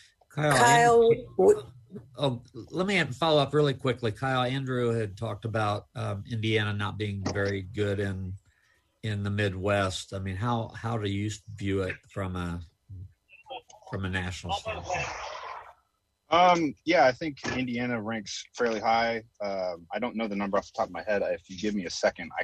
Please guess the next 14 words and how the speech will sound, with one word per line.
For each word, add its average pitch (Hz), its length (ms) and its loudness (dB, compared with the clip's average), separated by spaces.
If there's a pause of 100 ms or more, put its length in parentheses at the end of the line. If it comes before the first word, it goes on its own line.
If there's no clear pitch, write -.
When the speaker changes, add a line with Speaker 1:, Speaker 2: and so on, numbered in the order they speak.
Speaker 3:
can 80 160 -16 (220)
pull 101 140 2
that 87 200 4
up. 90 200 4 (340)
But 95 80 2
Andrew's 98 320 0
right 95 220 2
that - 120 -8
they 92 80 0
are 90 120 0
second - 400 -6
in 82 80 -8
the 80 80 -8
Midwest. 80 640 -2